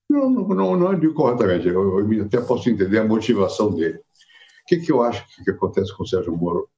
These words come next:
Visto de longe, hein? Eita. Falta a ele aquilo que no Brasil é essencial, é uma empatia verbal com as pessoas. Ele não é, tem esse jeito, ele é, ele é juiz, ele é formado como juiz, ele toma decisão, ele é mais duro.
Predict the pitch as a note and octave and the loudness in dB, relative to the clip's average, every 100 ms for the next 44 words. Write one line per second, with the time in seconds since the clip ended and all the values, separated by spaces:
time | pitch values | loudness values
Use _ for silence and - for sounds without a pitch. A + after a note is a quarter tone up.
0 | - A2 - D3 B2+ E2+ D#2+ F2+ A2 - | -2 0 2 0 0 0 -2 -4 -4 -6
1 | D#2+ - - E2 - D#2+ - _ _ _ | -10 -12 -8 -6 -6 -6 -8 _ _ _
2 | _ - _ _ - D#3+ E3+ D3 A2 C#3 | _ -20 _ _ -2 0 2 2 2 2
3 | B2+ - C3 C3 A#2+ G2 F#2 A#2+ A#2 G#2 | 0 0 2 2 0 0 2 2 0 0
4 | A2+ G#2+ - D#2 - _ _ _ _ - | -2 -2 -2 -4 -6 _ _ _ _ -4
5 | A2 A#2 C3+ C#3 G#2+ G2+ - A2 E2 - | 0 0 0 0 -4 -2 -2 -2 -2 -8
6 | _ - A2+ A2+ - - - G2+ G2+ - | _ 0 0 2 -4 -4 -6 -2 -2 0
7 | F2+ - - - _ _ _ _ _ _ | -4 -4 -12 -16 _ _ _ _ _ _
8 | _ - C3 C#3 C3+ C3 D3+ D3 A#2+ G2+ | _ 0 2 2 0 0 0 0 0 0
9 | E2+ D#2+ A2+ B2 C3 C3 B2+ D3 C#3+ C3 | 0 0 2 0 0 0 0 0 2 2
10 | D3 C3+ - - - G2+ G#2 B2 A2+ C3 | 0 -4 -8 -12 -8 -4 -2 0 0 -2
11 | B2+ C#3+ C3 A2+ A2 G2+ G2+ G2 C3+ C3 | -2 -2 0 2 2 0 -2 0 -2 0
12 | A#2 - G2+ A#2+ B2+ B2+ A#2+ G2+ C3 G2+ | -2 -2 0 0 0 0 0 0 0 0
13 | - | -4